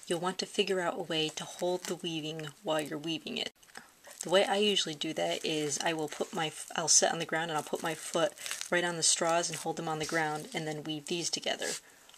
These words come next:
But a lot of people find that uncomfortable to sit that way. So another option is that you can cut a notch in a board or a piece of cardboard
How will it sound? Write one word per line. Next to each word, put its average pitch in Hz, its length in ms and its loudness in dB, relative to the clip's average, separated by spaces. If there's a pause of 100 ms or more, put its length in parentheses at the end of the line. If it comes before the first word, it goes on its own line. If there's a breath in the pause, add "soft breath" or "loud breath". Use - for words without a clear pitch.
(1040)
But 170 220 2
a 170 40 4
lot 170 160 6
of 165 60 -4
people 160 420 -2 (840)
find 160 260 4
that - 140 2
uncomfortable 180 460 -4
to - 60 2
sit - 200 2
that - 160 2
way. - 240 -2 (280 loud breath)
So - 140 -2
another 190 260 6
option 165 560 0
is 156 180 0
that - 100 -6
you 160 80 -6
can - 160 -10
cut - 280 2
a 175 60 -2
notch 160 420 2
in 185 140 -2
a 180 40 -2
board 156 440 2 (260 loud breath)
or 175 60 0
a 170 40 -4
piece - 240 -2
of 165 80 -10
cardboard 156 560 0